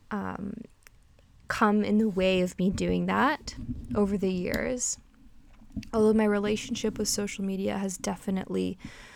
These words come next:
evolved over time, and I guess as the platforms do themselves, like, you know, Facebook has kind of been, I feel like, dying out, really,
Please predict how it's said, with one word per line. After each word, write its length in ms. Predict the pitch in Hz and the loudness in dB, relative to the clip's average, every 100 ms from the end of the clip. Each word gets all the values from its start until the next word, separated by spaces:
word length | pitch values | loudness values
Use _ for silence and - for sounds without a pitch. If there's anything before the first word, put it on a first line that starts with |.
| - - - - | -16 -16 -16 4
evolved 640 | 208 202 185 196 196 196 185 196 | 6 6 6 6 6 6 2 2
over 300 | 190 190 185 | 4 2 -2
time, 580 | - 185 180 196 240 | -2 -2 0 2 2
and 100 | 240 | 4
I 120 | 208 190 | 4 4
guess 260 | 233 262 | 4 4
as 140 | 302 302 | 0 2
the 100 | 233 | 0
platforms 680 | - 185 - - 202 208 - | 2 0 0 -2 -2 -2 0
do 160 | 208 | 0
themselves, 920 | 190 185 180 - 185 185 190 190 - | 0 -2 -2 0 2 0 -2 -4 -8
like, 320 | - - - | -6 -6 -6
you 80 | 214 | -4
know, 160 | 190 180 | -4 -4
Facebook 800 | - 196 - - 214 214 - - - - - - - | 2 2 2 0 0 0 -8 -20 -20 -20 -20 -20 -20
has 160 | - - | -8 -6
kind 240 | - 214 | 2 4
of 100 | 208 | 4
been, 460 | 190 196 190 196 185 - - - - _ _ _ _ _ _ _ _ - _ - _ _ _ | 2 0 -2 -4 -6 -10 -18 -20 -20 _ _ _ _ _ _ _ _ -20 _ -20 _ _ _
I 60 | 226 | -14
feel 200 | - 381 | 0 2
like, 220 | 285 - | 2 2
dying 400 | 175 196 196 175 | 4 4 4 2
out, 400 | 143 220 214 - _ - - | 4 6 6 2 _ -20 -6
really, 600 | 190 202 214 196 180 | 4 8 10 8 4